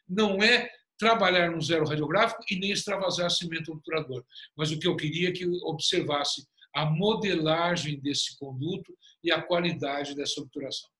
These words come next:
né? Concluindo, portanto, esses procedimentos técnicos, a proposta que a gente tem, essa é uma das sugestões que existe, e a proposta é que você faça uma endodontia com qualidade,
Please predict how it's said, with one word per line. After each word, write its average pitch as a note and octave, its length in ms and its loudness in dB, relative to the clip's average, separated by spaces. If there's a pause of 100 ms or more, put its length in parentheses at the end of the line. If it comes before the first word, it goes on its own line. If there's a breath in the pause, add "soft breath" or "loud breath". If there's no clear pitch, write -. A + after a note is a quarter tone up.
(260)
né? D3+ 280 -2 (560 loud breath)
Concluindo, A3 680 4
portanto, F#3 460 -2
esses - 280 -2
procedimentos D3 760 -6
técnicos, E3 760 0 (300 loud breath)
a F3+ 140 0
proposta E3+ 640 -2
que D3 100 -8
a C#3 80 -6
gente C3+ 300 -4
tem, G3 440 2
essa D#3 320 0
é D#3 40 2
uma G#3+ 260 0
das E3 200 0
sugestões D3+ 600 0 (360 loud breath)
que E3 100 -4
existe, D3+ 640 2 (260 soft breath)
e F#3+ 80 2
a A#3 80 6
proposta A3+ 640 0
é - 40 -6
que B3 80 -6
você A#3 380 0
faça C#3+ 440 -2 (280)
uma E3+ 260 4
endodontia A3+ 680 0
com F3 160 -4
qualidade, D#3 800 0